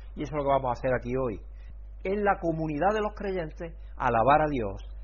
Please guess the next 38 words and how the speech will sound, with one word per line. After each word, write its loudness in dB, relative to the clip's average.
porque -2
Dios 2
nos 0
ha 4
rescatado. 2
Primero, 4
del -4
pecado, 8
de -4
la -2
muerte -2
eterna, 2
de -4
tantísimas -2
cosas, -4
de 0
no 2
estar 4
en 0
un 0
mundo 0
en -2
tinieblas, 6
sino -4
estar 0
en 0
la 2
luz 0
de 0
Dios, 0
de 0
vivir 4
bajo 2
su -4
compasión -2
y -6
su -4
misericordia. -2